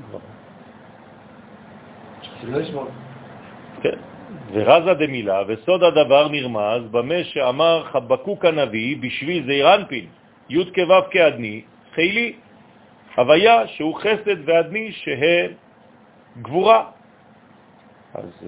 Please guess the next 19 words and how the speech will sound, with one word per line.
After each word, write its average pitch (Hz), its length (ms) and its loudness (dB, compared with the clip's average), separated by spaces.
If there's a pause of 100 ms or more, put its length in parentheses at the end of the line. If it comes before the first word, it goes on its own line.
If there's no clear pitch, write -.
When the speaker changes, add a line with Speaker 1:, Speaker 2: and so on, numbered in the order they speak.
Speaker 1:
הם 208 380 2
נמשכים 175 640 -2
לי 147 240 -2
מאבא 123 640 0
שהוא 135 300 -2
הכוח - 360 0
שלי". 120 200 -12 (1040)
אתה 101 80 -14
רוצה 180 220 2
לומר, 156 360 4
כשהחסד 147 680 -2
והגבורה 135 540 0
נמשכים 135 540 -6
מאבא, 135 600 4
הם 139 200 0
עדיין 139 600 0
בדעת 135 580 2 (180)
דזעיר 131 440 -4
אנפין. 139 300 -10